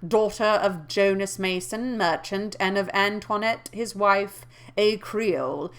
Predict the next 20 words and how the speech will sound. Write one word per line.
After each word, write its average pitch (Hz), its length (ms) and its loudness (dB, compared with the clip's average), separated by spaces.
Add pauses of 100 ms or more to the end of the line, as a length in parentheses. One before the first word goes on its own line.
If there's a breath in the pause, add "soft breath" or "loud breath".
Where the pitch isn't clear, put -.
(100)
at - 400 2
Blank 190 520 0
Church, 175 460 0
Spanish 175 460 -4
Town, 185 380 -4
Jamaica. 185 680 -2 (360 loud breath)
The 226 100 0
record 247 340 2
of 233 120 2
the 233 60 -4
marriage 226 400 2
will 226 80 -4
be 226 140 -8
found 185 400 2
in 190 100 -2
the 196 80 -2
register 180 640 0 (220 loud breath)
of 185 180 2
that 190 260 0
church. - 640 -6